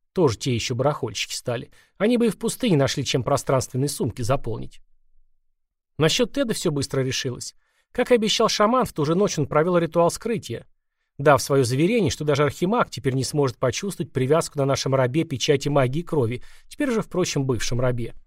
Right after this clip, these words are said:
А стал теперь Тед младшим родственником в нашем клане. В общем, в нашем строю прибыло, хотя, по сути, как был он раб, так им и остался, но только для нас с братом.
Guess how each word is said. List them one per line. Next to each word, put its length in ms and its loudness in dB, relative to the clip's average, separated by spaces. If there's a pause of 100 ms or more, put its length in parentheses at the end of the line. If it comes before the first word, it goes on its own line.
(520)
А 120 2
стал 240 4
теперь 280 2
Тед 240 -2
младшим 360 2
родственником 440 -4
в 60 -2
нашем 260 0
клане. 420 -6 (420)
В 60 2
общем, 180 2
в 40 2
нашем 240 2
строю 340 0
прибыло, 480 -4
хотя, 280 -2
по 160 0
сути, 320 -4
как 240 0
был 220 2
он 120 2
раб, 240 2
так 240 0
им 100 0
и 40 0
остался, 480 0
но 80 -2
только 240 -4
для 160 2
нас 180 0
с 60 -6
братом. 420 -4